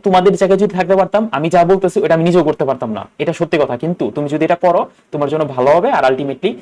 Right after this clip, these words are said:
অনেকে এটা করতেছে, আমি just এটা বলতেছি তোমাকে, এটা বলার চেষ্টা করছি। আমি এখানে just একদম নিরপেক্ষভাবে কথা বলতেছি। আচ্ছা,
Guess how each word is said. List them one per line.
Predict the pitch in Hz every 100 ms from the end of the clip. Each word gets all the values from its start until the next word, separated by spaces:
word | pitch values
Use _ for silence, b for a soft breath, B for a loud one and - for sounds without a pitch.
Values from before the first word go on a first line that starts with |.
| B
অনেকে | 185 220 233 185
এটা | 151
করতেছে, | 175 170 160 -
আমি | - 151
just | 165 160 131
এটা | 156
বলতেছি | 143 131 127
তোমাকে, | 117 107 - - _ _
এটা | 156
বলার | 156 156
চেষ্টা | 151 143 127
করছি। | 117 131
আমি | 131
এখানে | 143 180
just | 175 170 -
একদম | 156 170 190
নিরপেক্ষভাবে | 170 196 196 - 156 147
কথা | 147 139
বলতেছি। | 117 107 104 98 - _ _ _ _ _ _ _ _
আচ্ছা, | 117 -